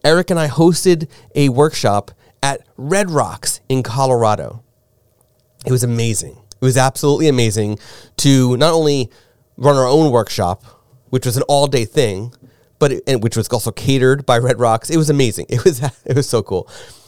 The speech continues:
But we were actually at Red Rocks in Colorado in one of their buildings. You know, you probably heard of Red Rocks. Red Rocks is where the bands perform. It's, it's all made, like, the whole arena, this whole property is made out of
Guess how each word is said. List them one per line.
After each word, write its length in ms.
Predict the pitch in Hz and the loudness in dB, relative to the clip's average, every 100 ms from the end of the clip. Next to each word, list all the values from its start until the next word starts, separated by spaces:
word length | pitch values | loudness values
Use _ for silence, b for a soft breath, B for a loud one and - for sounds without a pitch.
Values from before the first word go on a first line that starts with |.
| B - | B 2
But 140 | 156 | 4
we 80 | 156 | 6
were 60 | |
actually 360 | 170 - 170 - | 4 2 -6 -4
at 280 | 156 160 - - | -6 -6 -8 -14
Red 240 | - 180 170 | -6 -4 0
Rocks 440 | 139 113 - - _ _ _ _ - | 0 -2 -8 -12 _ _ _ _ -2
in 100 | 156 | 0
Colorado 680 | 165 160 147 151 107 95 - _ _ _ - | 2 2 4 2 0 -4 -10 _ _ _ 2
in 240 | 190 180 | 2 4
one 120 | 175 | 2
of 80 | 165 | 4
their 100 | 156 | 4
buildings. 480 | 151 165 120 98 - | 4 4 0 -6 2
You 80 | 220 | 4
know, 220 | 147 127 | 4 0
you 160 | 202 | -4
probably 240 | 214 269 240 | 0 0 2
heard 180 | 185 135 | 0 -2
of 120 | 117 | -2
Red 160 | 104 | 0
Rocks. 400 | 107 143 - - b b - | 0 0 -2 -12 b b 0
Red 160 | 120 | 2
Rocks 260 | 139 151 - | 2 0 -2
is 120 | 139 | -2
where 460 | 120 117 120 127 - | 2 2 2 0 -4
the 280 | 120 117 127 | -10 -4 0
bands 400 | 151 160 165 135 | 4 4 2 -2
perform. 640 | 127 110 110 98 95 95 90 | -6 -4 -2 -2 -4 -6 -6
It's, 340 | 73 107 - | -6 -8 -8
it's 140 | 120 131 | -4 0
all 120 | 135 | 2
made, 360 | 135 139 104 | 2 0 -2
like, 140 | 120 117 | -6 -4
the 80 | 131 | 0
whole 380 | 180 190 170 b b b _ _ _ _ _ - - | 4 4 2 b b b _ _ _ _ _ -8 -4
arena, 580 | 135 180 185 101 90 110 | 2 4 4 2 -4 -6
this 120 | 123 | -2
whole 200 | 170 143 | -2 -2
property 520 | - 151 180 151 117 | -6 -4 -4 -4 -4
is 100 | 113 | 0
made 300 | 120 139 135 | 0 0 -2
out 240 | - 131 - | -2 -2 0
of 420 | 120 113 131 - | -2 -2 -4 -10